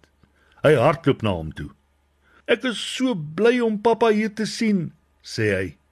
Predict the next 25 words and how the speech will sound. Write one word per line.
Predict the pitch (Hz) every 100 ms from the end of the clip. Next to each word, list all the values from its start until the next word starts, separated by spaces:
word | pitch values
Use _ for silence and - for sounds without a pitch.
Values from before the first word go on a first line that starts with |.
| _ - - -
"My | 85 156 139
seun, | - - 113 139 147 135 117 - -
ek | 135 156 - - 139
is | -
so | 143
bly | 104 104 139 151 147
om | 139
jou | 135 180 214 240
te | 247 -
sien," | - 247 240 190 117 _ _ _ -
sê | - 139 127
sy | 131
pa. | 110 123 117 87 - _ _ _ _ _ _ _ -
"Maar | 139 156 160
ek | 190 190
sien | - 254 254
Krokodil | 208 233 214 180 147 277 254
daar | 262 226 196
in | 170
die | 139
water | 127 127 117 117
waar | 104 104 95
jy | 92 85
geswem | 87 - 98 69 64
het. | -